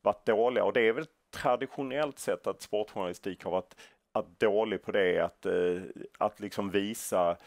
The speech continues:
man har levt lite i den där illusionen att idrott är en sak och politik och handel är en annan sak.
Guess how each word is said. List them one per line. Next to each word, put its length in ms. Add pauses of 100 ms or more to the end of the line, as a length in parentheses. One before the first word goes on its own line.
(380)
man 180
har 100
levt 580
lite 300
i 40
den 140
där 160
illusionen 680
att 220
idrott 540
är 40
en 240
sak 400
och 160
politik 680
och 80
handel 380
är 40
en 100
annan 320
sak. 400